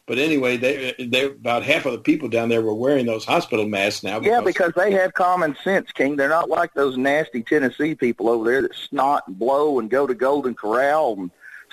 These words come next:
Speaker 2: sneeze
Speaker 1: Yeah.
Speaker 2: all over the place and drop a
Speaker 1: Well, listen,
Speaker 2: spatula on the
Speaker 1: listen, let me,
Speaker 2: floor.
Speaker 1: let me finish, let me finish my story. So all of a sudden, here comes Matt Riviera out of the back, out of his little locker room there, and he's got on one of these hospital masks.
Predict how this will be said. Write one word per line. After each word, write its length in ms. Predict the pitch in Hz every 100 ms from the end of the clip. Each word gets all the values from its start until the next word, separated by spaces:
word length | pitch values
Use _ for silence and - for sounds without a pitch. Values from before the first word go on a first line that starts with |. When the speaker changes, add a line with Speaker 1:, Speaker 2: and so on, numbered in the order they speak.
| -
Speaker 2:
sneeze 320 | 156 170 160
Speaker 1:
Yeah. 80 | 147
Speaker 2:
all 180 | 139 143
over 160 | 147
the 80 | 120
place 500 | - 131 131 143 160
and 80 | 104
drop 280 | 123 147 151
a 40 |
Speaker 1:
Well, 120 | 87
listen, 180 | 208 143
Speaker 2:
spatula 220 | 143 156
on 100 | 143
the 60 | 127
Speaker 1:
listen, 140 | 175 -
let 80 |
me, 60 | 143
Speaker 2:
floor. 140 | 147
Speaker 1:
let 120 | 156 127
me 60 |
finish, 280 | - 214 214
let 120 | 196
me 100 | 247
finish 320 | 226 233 220 190
my 120 | 190
story. 400 | - 202 180 143
So 260 | 139 143
all 120 | 160 214
of 80 |
a 60 | 202
sudden, 280 | 165 175 160
here 260 | 135 202 220
comes 340 | 196 165 - _ _ -
Matt 280 | 151 220
Riviera 500 | 240 202 170 175 151 139
out 160 | 151 220
of 60 |
the 80 | 240
back, 560 | 147 175 147 131 127 - _ -
out 140 | 135
of 80 | 196
his 140 | 196 160
little 260 | 185 185
locker 340 | 175 170 - 139
room 220 | 131 123
there, 360 | 123 127 127 - -
and 120 | 135 147
he's 140 | 127
got 200 | 175 190
on 160 | 190 175
one 140 | 175
of 60 | 156
these 180 | 143
hospital 520 | 117 151 160 - 131 117
masks. 540 | 113 104 92 - -